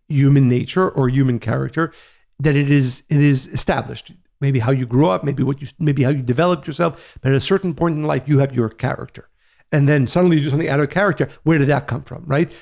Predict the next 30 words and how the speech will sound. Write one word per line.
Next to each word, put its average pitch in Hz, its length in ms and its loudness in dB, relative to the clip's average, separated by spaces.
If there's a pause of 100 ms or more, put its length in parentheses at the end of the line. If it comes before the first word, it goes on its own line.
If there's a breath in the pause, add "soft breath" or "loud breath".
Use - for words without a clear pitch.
(140 loud breath)
So, - 400 0
so - 220 -2
the 143 140 4
thought, 147 640 -2 (100)
the 135 120 0
historical 165 580 0
view 151 380 2
of 131 120 -4
character 196 400 -2
was 131 140 0
that 147 160 0
it's, - 140 -8 (340 soft breath)
at 143 60 2
a 143 60 4
certain - 320 0
point, 160 300 0
it's - 360 -4 (460)
s-, - 220 -14 (140)
it's - 440 -6
sealed. 139 540 -2
It's 151 160 -4
the 151 100 0
way 147 240 4
it 131 100 2
is. 127 300 -2 (160)
It's 135 120 -6
the 156 60 2
way 131 100 2
you 139 300 4
are. 131 240 -4